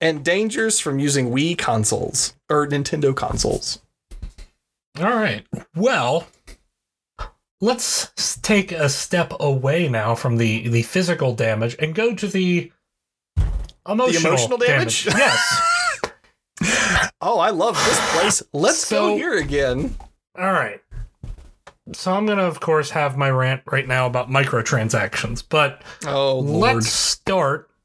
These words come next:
Speaker 2: I wanna read a headline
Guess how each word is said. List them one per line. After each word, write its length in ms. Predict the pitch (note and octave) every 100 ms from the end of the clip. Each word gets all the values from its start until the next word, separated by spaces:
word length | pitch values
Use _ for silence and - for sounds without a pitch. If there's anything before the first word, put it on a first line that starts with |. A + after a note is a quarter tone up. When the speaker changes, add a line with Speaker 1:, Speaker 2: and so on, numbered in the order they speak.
| _ - - - -
Speaker 2:
I 140 | C#3+
wanna 260 | E3 A3 G#3
read 420 | D#3+ F3 G3 G3+
a 140 | D#3
headline 880 | C3+ - F3 F3+ F3+ F3+ F3+ F3+ F3+